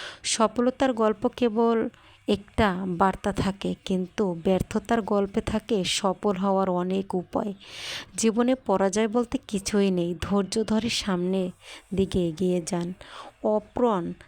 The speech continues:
চেষ্টা করে যান, অপ্রান্ত চেষ্টায় নিশ্চিত হবেন। একটা কুকুরকেও তিন দিন খাওয়ালে কুকুরটা আপনাকে অনেক ভালোবাসবে, আপনাকে পাহারা দিয়ে রাখবে। আর মানুষকে যদি তিন বছর খাওয়ান,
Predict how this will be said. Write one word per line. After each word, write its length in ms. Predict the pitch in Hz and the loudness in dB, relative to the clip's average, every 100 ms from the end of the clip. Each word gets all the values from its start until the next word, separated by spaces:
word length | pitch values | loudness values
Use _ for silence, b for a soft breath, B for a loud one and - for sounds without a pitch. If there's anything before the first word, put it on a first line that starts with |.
| _ - | _ -4
চেষ্টা 380 | 214 - - | -2 0 -2
করে 300 | 233 226 202 | -2 0 0
যান, 340 | 196 180 175 175 - - | 0 -2 -4 -6 -12 -8
অপ্রান্ত 540 | 196 - 214 214 233 | -6 0 0 0 -2
চেষ্টায় 600 | 240 - 196 - 214 180 | -2 -2 -2 -4 -2 -2
নিশ্চিত 500 | 180 185 - - 202 | 0 -2 -2 -2 -2
হবেন। 320 | - 170 175 175 B B B B B B B - | -2 -2 -2 -4 B B B B B B B -4
একটা 260 | 233 - 269 | -4 -2 -2
কুকুরকেও 800 | 240 220 247 247 - 240 185 185 - _ | 0 0 0 -2 2 2 2 0 -10 _
তিন 240 | 208 202 202 | 0 0 2
দিন 180 | 220 | 0
খাওয়ালে 560 | 214 - 196 190 196 180 - | -2 -2 0 2 2 0 -2
কুকুরটা 440 | 196 196 202 - | -6 -4 -4 -2
আপনাকে 400 | 202 - 202 226 | -2 -2 -2 -2
অনেক 320 | 202 185 190 180 | 0 0 0 -4
ভালোবাসবে, 640 | - 185 180 180 - - | -4 -2 0 -2 -4 -4
আপনাকে 440 | 196 - 196 196 208 | -4 -2 -6 -4 -6
পাহারা 400 | 202 180 190 180 | -6 -2 -2 0
দিয়ে 200 | 190 180 | -2 -2
রাখবে। 360 | 185 170 - - B B B B | -4 -6 -8 -8 B B B B
আর 120 | 202 | -2
মানুষকে 460 | 196 190 202 - - | 0 0 0 -4 -2
যদি 220 | 214 220 214 | -2 -2 -2
তিন 240 | 233 220 208 | -2 0 0
বছর 320 | 220 - 220 | 0 0 -2
খাওয়ান, 340 | - 226 240 | -2 -2 -2